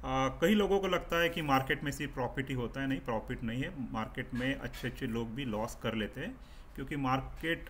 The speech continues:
अपने हिसाब से नहीं चलता, आपके हिसाब से नहीं चलता, मार्केट अपने, अपने हिसाब से चलता है, क्योंकि there are crores of people in the market, आप अकेले नहीं हैं।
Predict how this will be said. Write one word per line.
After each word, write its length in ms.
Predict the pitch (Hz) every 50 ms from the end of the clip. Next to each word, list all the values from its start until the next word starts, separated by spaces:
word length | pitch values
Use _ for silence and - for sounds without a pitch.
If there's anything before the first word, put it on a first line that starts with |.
| - - -
अपने 240 | 135 135 - 151 151
हिसाब 320 | 143 127 - 143 131 123
से 140 | - - 131
नहीं 140 | 120 117 113
चलता, 300 | - 110 101 - - 131
आपके 300 | 156 127 113 - - 123
हिसाब 260 | 110 - 123 113 -
से 100 | - 120
नहीं 100 | 110 104
चलता, 120 | - 156 143
मार्केट 360 | 117 107 - - 127 - 131
अपने, 340 | - - - 113 131 165 214 - - - - - - - - - - - - - -
अपने 240 | - - 143 131
हिसाब 240 | 117 110 - 113 104
से 120 | - - 110
चलता 300 | - 113 101 - - 104
है, 60 | - - - - - - - - - - - - - - -
क्योंकि 240 | - 143 147 143 156
there 140 | 160 165 165
are 100 | 160 160 - - - - - - - - - 139
crores 340 | 131 147 170 165 165 - 165
of 60 | 151 - -
people 280 | 135 135 139 123 123 123
in 100 | 117 113
the 120 | 110 104
market, 300 | 101 - - - - -
आप 180 | 131 127 127 - 127
अकेले 300 | - - 139 131 127 123
नहीं 160 | 113 110 123
हैं। 220 | 120 104 87 -